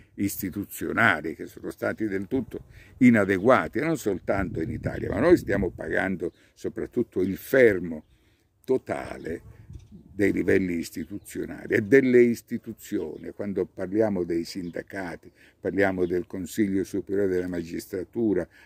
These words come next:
parliamo della Corte Costituzionale, parliamo delle province, parliamo delle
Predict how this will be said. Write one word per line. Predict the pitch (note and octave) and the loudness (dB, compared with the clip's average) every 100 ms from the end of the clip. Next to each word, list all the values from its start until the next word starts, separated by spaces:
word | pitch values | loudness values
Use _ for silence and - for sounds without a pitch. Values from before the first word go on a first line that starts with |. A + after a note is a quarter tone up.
| _ | _
parliamo | G#2 G2 A2 A2 G2 | -6 2 2 2 2
della | G2 G2 F#2+ | 0 0 0
Corte | A2+ A2 - F#2+ | 0 0 -2 -6
Costituzionale, | G2+ F#2 - F#2+ G2 - A#2+ G2+ F#2+ A#2 G2 F2+ | -4 -8 -8 -8 -8 -6 -2 0 0 0 0 0
parliamo | G#2 G2+ A2 G#2+ | -2 -2 0 2
delle | G2+ G#2 G#2 | 2 2 0
province, | - G#2+ F#2+ A2 A2 F#2 G2 - - - - | 0 0 2 2 0 0 -6 -6 -10 -20 0
parliamo | A2 G#2+ A#2+ A#2 A2+ A2+ | 2 6 6 6 4 6
delle | A#2 A2+ A2+ G#2+ | 6 8 6 6